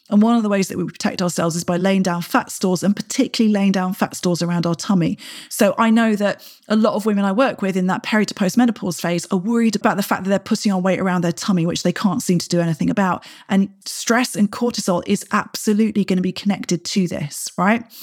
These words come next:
So the thinking is that you then do lots of cardio, which is also a stressful thing to do,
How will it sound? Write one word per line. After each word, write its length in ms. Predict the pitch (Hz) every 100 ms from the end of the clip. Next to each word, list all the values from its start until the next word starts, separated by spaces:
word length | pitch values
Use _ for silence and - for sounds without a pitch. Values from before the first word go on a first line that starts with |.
| - - _
So 380 | - 254 226 - _ _ _ _ _ _ _ -
the 100 | 240
thinking 380 | 214 269 247 233
is 320 | 285 170 175
that 120 | -
you 140 | 202 220
then 240 | 240 226
do 180 | 220 214
lots 240 | 226 -
of 100 | 196
cardio, 840 | - - 311 294 202 - 170 262 247
which 160 | 240 226
is 120 | 214
also 460 | - 269 302 247 196
a 60 |
stressful 440 | 160 165 165 - -
thing 220 | 185 180
to 120 | 165
do, 400 | - 170 180 247